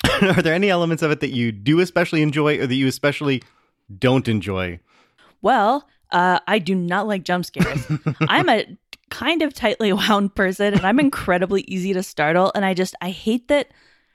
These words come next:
Speaker 2: I hate that movies feel, like, proud of themselves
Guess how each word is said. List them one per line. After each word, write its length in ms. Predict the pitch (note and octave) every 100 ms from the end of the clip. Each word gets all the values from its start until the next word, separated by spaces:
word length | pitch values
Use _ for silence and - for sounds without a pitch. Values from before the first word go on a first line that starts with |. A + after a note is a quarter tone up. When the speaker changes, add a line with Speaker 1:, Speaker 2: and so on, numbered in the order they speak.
| _ _ _ _ -
Speaker 2:
I 120 | A3+
hate 320 | F#3 A#3+ B3+
that 160 | C#4+ A#3+
movies 360 | G#3+ G#3 G#3+
feel, 140 | - G3+
like, 200 | F#3 -
proud 300 | - C#3+ F3+
of 80 | G3
themselves 580 | G#3 G#3+ G#3+ A#3+ C4